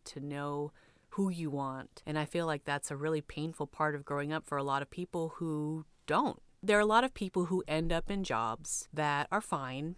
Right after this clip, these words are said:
and that pay the bills, and then they become weekend warriors and they have hobbies outside of work, and they look forward to retiring, but they're kinda cruising through life. And I think that there's a lot of people who are in that position that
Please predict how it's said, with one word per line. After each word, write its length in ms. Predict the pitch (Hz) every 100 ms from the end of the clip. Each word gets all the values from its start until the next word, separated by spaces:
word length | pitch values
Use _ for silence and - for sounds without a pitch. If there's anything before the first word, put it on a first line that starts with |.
| -
and 100 | 147 151
that 240 | 143 -
pay 240 | - 156
the 80 | 156
bills, 580 | 151 131 120 127 - - - - - -
and 160 | 160
then 140 | 165 170
they 120 | 165
become 480 | 165 - 175 170 175 -
weekend 360 | 180 175 185
warriors 500 | 160 147 147 147 160
and 100 | 160
they 60 | 160
have 140 | 175
hobbies 420 | 170 156 156 165 156
outside 400 | 151 - 151 151
of 140 | -
work, 400 | 131 135 - - - - - -
and 160 | - 156
they 380 | 160 160 160 156
look 160 | 175 175
forward 360 | 160 156 151
to 100 | -
retiring, 720 | 156 151 139 127 131 131 139 - - -
but 100 | 214
they're 80 | 240
kinda 520 | 233 - 320 302 285 -
cruising 420 | - 175 185 208
through 200 | 208 220
life. 500 | 147 135 180 - - -
And 240 | 190 190
I 60 | 190
think 220 | 202 214
that 160 | 190 180
there's 160 | 170
a 40 | 165
lot 200 | 160 175
of 100 | 208
people 340 | 156 - 143
who 140 | 143 151
are 80 |
in 140 | 143 139
that 160 | 131
position 400 | - 131 123 139
that 160 | 135 131